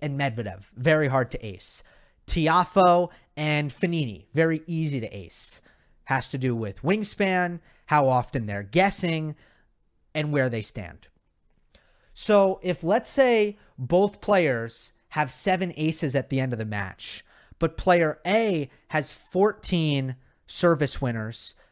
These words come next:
player B has only six service winners,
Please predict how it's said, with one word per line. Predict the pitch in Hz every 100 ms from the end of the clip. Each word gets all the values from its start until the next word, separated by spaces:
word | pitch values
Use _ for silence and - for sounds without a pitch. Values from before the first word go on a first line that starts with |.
| _
player | - 160 147 131
B | 113 170 190 160 131 - _ _
has | - 143 135 165
only | 147 143 135 123 117 -
six | - - 196 - - - -
service | - - 127 113 - -
winners, | 107 98 98 - -